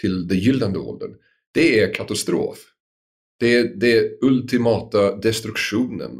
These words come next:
av, av samhället. Det är det som är slutet för en Kali Yuga, som, som de skulle säga. Som, som det heter i, i hinduism. Och, och det är det som, som skiljer för det mesta de här figurerna från vanliga konservativa också, skulle jag säga.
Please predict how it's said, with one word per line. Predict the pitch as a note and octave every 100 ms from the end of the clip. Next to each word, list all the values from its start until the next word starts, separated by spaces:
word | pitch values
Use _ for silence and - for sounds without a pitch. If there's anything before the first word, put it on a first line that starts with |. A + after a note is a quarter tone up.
| -
av, | F2+ E2 -
av | - F#2
samhället. | - A2+ F2 F2 -
Det | - G2+
är | F2
det | G#2 G2
som | - F2+
är | F#2 F#2 F2+ F2 -
slutet | - G2+ G2+ G2 F#2
för | -
en | F#2 G2
Kali | G2 F#2+ F#2+
Yuga, | F#2 A2 F2+ - -
som, | - F2 B1+ -
som | - D2+
de | C#2+
skulle | - B1+
säga. | - - G1+ _ _ _ _ _ _ _ _ -
Som, | - G2+
som | - F#2+
det | F#2+
heter | F#2+ - F2
i, |
i | F2 F#2+ F#2+
hinduism. | F2+ E2 D#2+ D2+ D2 - - - - - - -
Och, | C#3+ C3+ C3 B2+ -
och | B2+
det | C#3
är | C#3+ C#3+
det | E3 E3 D#3
som, | D3+ - B2+ A2+ A2 - - _ -
som | - B2+ G#2+ G2 - _ _ -
skiljer | - A2 A#2+ C#3+ A2 - -
för | -
det | F#2+
mesta | G2 A#2+ - - - D#2 D2+ F#2+
de | G2 F#2
här | - B2 A#2+ A2+
figurerna | A2+ G2 F#2+ E2+ D#2+ D#2
från | - G#2 G2+ G2 F#2
vanliga | F2 F#2+ E2+ E2 E2+
konservativa | F#2 E2 - - A#2+ G2 B1+
också, | C2 - -
skulle | - G#1+
jag | -
säga. | - -